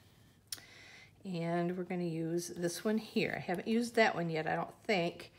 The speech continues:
And, uh, we're also gonna use this one here. Now, on the previous videos, you may remember that these dies are bundled,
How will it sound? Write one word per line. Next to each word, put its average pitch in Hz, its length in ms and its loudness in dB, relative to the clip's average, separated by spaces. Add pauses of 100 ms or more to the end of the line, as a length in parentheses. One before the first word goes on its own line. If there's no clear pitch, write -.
(500)
And, 190 540 6
uh, 180 320 12
we're 180 200 6
also 185 240 8
gonna 220 160 6
use 233 200 6
this 262 200 4
one 233 140 6
here. 226 440 2
Now, - 240 4 (920)
on 180 420 6
the 180 140 8
previous 320 520 8
videos, - 540 2
you 208 80 -2
may 190 200 0
remember 311 680 4 (600)
that 170 140 -4
these 254 300 -4
dies 196 720 4 (1000)
are 170 120 0
bundled, 196 640 2